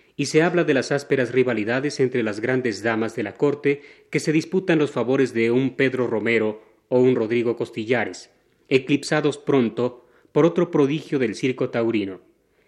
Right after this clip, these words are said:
esa sutil espada hecha hombre, Pepe Hillo.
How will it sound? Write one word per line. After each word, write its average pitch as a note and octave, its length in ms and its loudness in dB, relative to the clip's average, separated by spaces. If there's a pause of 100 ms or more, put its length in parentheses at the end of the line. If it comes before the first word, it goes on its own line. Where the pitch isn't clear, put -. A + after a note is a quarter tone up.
(220)
esa B2 240 -2
sutil D#3 340 -2
espada D3 440 0
hecha B2 300 -2
hombre, F#2 320 -4 (640)
Pepe C#3+ 300 2
Hillo. G#2+ 400 -2